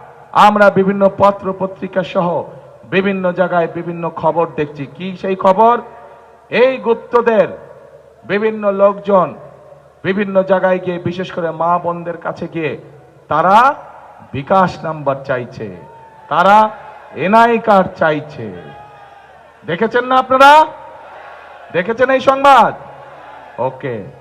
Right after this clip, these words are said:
এখন কেন চাইছে? তারা বাংলাদেশের মানুষের সাথে অনৈতিক আচরণ করছে,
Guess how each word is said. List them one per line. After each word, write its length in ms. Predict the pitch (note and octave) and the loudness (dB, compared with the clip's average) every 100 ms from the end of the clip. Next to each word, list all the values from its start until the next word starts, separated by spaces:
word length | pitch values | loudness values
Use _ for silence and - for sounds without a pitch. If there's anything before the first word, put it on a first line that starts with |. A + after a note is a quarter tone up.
| - - _ - | -20 -20 _ -8
এখন 260 | C#3+ G3+ | -2 -2
কেন 400 | G3 G#3 A#3 B3+ | 0 0 2 0
চাইছে? 460 | B3+ A#3+ A#3 B3 A3 E3 A2+ - - - - - _ _ _ _ _ | 2 0 0 -2 0 0 -2 -14 -20 -20 -20 -20 _ _ _ _ _
তারা 300 | - G#3 G#3+ | 0 2 2
বাংলাদেশের 720 | G3 F#3+ G3 G3 F#3+ F#3 F3+ F3 | 0 -2 -2 -6 -6 -10 -10 -8
মানুষের 460 | E3+ G3 F#3 F#3 | -8 -8 -10 -12
সাথে 400 | F3+ E3 F3 D#3 A#2+ - - - | -14 -14 -8 -8 -10 -18 -20 -4
অনৈতিক 920 | D3+ F3 F3 F3+ F#3+ G#3+ G#3 G3 F#3 | 4 6 4 2 -2 -2 -6 -10 -6
আচরণ 480 | D3+ E3 E3+ D#3+ D#3 | -8 -6 -8 -8 -8
করছে, 520 | C3+ C#3 - A#2+ | -12 -12 -12 -14